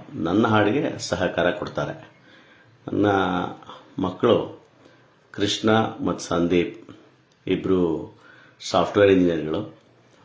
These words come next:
ಮಗಳು ಸಹನಾ, ಅವಳು ಬಿ ಬಿ ಎ ಮಾಡಿ, ಆ,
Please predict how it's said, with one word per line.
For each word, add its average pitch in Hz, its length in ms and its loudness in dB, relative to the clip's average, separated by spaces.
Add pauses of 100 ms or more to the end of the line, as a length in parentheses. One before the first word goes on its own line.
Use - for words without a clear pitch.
ಮಗಳು 87 600 2
ಸಹನಾ, 92 720 0 (600)
ಅವಳು 87 640 -2 (460)
ಬಿ 101 180 6
ಬಿ 107 140 8
ಎ 101 80 6
ಮಾಡಿ, 90 560 0 (920)
ಆ, 90 60 -8